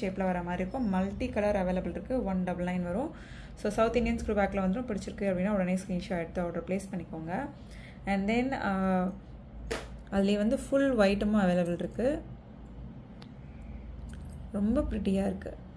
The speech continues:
So, அந்த ரவுண்ட் ஷேப்பும் நல்லா இருந்தது. And then இந்த பேட்டர்னும் பாருங்க எவ்வளோ பிரிட்டியா இருக்கு அப்படின்னு சொல்லி. So, ஒன் டபுள் நைன் வரும். So, இந்த பேட்டர்ன் பிடிச்சிருக்கு அப்படின்னாலும் ஸ்கிரீன்ஷாட் எடுத்து ஆர்டர் பிளேஸ் பண்ணிக்கோங்க. சவுத் இந்தியன்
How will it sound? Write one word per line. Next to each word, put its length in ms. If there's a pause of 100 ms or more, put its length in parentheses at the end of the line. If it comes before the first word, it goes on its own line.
(160)
So, 200
அந்த 160
ரவுண்ட் 280
ஷேப்பும் 240
நல்லா 200
இருந்தது. 280
And 180
then 80
இந்த 240
பேட்டர்னும் 400
பாருங்க 220
எவ்வளோ 280
பிரிட்டியா 320
இருக்கு 240
அப்படின்னு 200
சொல்லி. 400 (240)
So, 200
ஒன் 260
டபுள் 220
நைன் 160
வரும். 380
So, 140
இந்த 120
பேட்டர்ன் 280
பிடிச்சிருக்கு 320
அப்படின்னாலும் 480
ஸ்கிரீன்ஷாட் 300
எடுத்து 220
ஆர்டர் 220
பிளேஸ் 280
பண்ணிக்கோங்க. 480 (360)
சவுத் 240
இந்தியன் 200